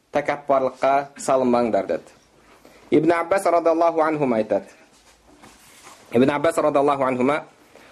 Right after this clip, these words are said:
осы хадиске қатысты айтады: «Кул ма шит, қалағаныңды же», дейді. «Валбас ма шит, қалағаныңды ки. Ма ахтаатка итнатан, екі нәрседен сақ болсаң», дейді.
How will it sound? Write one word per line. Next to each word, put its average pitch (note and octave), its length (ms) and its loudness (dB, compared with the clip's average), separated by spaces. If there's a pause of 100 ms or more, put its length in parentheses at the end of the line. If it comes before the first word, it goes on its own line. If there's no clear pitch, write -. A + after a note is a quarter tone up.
(140)
осы C#3 220 0
хадиске C#3+ 420 -4
қатысты C3 340 -2
айтады: D3 440 0 (640)
«Кул F#3 240 2
ма E3 140 -2
шит, - 420 -10 (1300)
қалағаныңды D#3+ 680 -2
же», C#3 120 2
дейді. G#2+ 240 -4 (180)
«Валбас F3 380 0
ма E3 180 0
шит, C#3+ 220 -6 (380)
қалағаныңды D#3 600 -2
ки. G#2+ 300 -4 (840)
Ма E3 320 0
ахтаатка E3 640 -2
итнатан, C3+ 560 -4 (380)
екі E3 220 0
нәрседен D#3+ 460 -2
сақ D3+ 220 -6
болсаң», G#2+ 300 -4
дейді. F2+ 120 -14